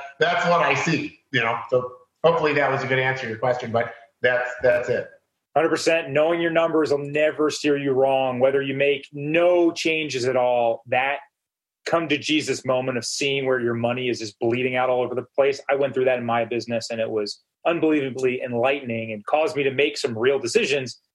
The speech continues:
Speaker 2: And again, unemotional decisions. Here's the data. Here's where you're losing money.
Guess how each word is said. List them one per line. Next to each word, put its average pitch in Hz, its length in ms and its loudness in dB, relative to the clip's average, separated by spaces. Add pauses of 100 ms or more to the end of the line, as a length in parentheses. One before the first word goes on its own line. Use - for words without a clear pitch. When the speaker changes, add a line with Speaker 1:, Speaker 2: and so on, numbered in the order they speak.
(120)
Speaker 2:
And 139 80 2
again, 160 300 0
unemotional 156 580 2
decisions. 117 580 -4
Here's 147 220 2
the 151 80 2
data. 143 440 2 (120)
Here's 147 180 2
where 147 140 2
you're 139 100 4
losing 127 280 -2
money. 156 380 -2